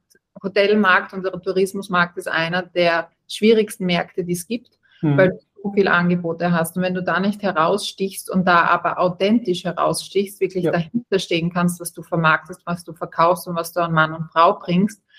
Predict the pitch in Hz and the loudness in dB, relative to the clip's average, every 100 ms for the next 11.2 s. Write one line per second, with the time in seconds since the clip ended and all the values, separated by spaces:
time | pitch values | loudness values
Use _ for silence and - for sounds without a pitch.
0 | - - _ _ _ _ _ - 185 180 | -20 -20 _ _ _ _ _ 0 0 2
1 | 202 202 185 170 165 175 175 156 160 - | 2 2 2 2 2 2 2 0 -2 -2
2 | 156 160 175 180 175 175 185 - - 220 | -2 0 0 0 0 -2 -2 -6 -2 0
3 | 214 214 185 170 175 175 160 156 156 156 | 2 0 2 0 0 -2 -4 -4 -4 -2
4 | 156 156 156 175 175 - 180 - 160 180 | 0 0 -2 -6 -6 -2 0 4 4 2
5 | 185 185 180 - 175 156 170 190 180 165 | 0 -2 -6 -6 0 2 2 -2 -4 -6
6 | 175 190 185 180 165 165 170 160 160 165 | -8 -6 -4 -2 -4 -4 -4 -2 -2 -2
7 | - 185 226 240 - _ _ 165 151 143 | 2 4 4 2 -4 _ _ 2 4 4
8 | 180 - - 190 180 190 185 - 175 185 | 2 -2 -4 -4 0 -2 -2 2 2 2
9 | 196 190 185 185 180 175 175 165 175 233 | 0 0 2 4 2 2 -2 2 2 0
10 | - 175 175 185 185 185 185 180 165 196 | -4 -2 -2 -2 -4 -2 -2 -2 0 0
11 | 233 | 0